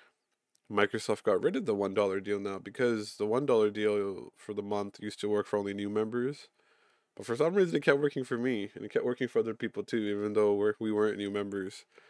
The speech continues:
Uh, but I know they put the lockdown down on that now, so fuck you, Microsoft, for that. And then, of course, there was a lot of people who used to do the Gold Ultimate and then convert into the Game Pass, and a lot of people locked in Game Pass that way.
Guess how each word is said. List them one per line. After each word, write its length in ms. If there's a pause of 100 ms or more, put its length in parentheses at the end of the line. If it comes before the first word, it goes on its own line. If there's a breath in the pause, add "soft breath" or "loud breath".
(240 soft breath)
Uh, 160
but 140
I 60
know 200
they 140
put 180
the 80
lockdown 480
down 320
on 160
that 220
now, 260
so 400 (1500 loud breath)
fuck 280
you, 80
Microsoft, 580
for 280
that. 280 (760)
And 160
then, 380
of 140
course, 260
there 80
was 140
a 20
lot 120
of 60
people 300
who 80
used 160
to 60
do 120
the 160
Gold 360
Ultimate 640
and 100
then 140
convert 320
into 180
the 120
Game 240
Pass, 380
and 80
a 40
lot 140
of 80
people 200
locked 300
in 100
Game 220
Pass 280
that 220
way. 300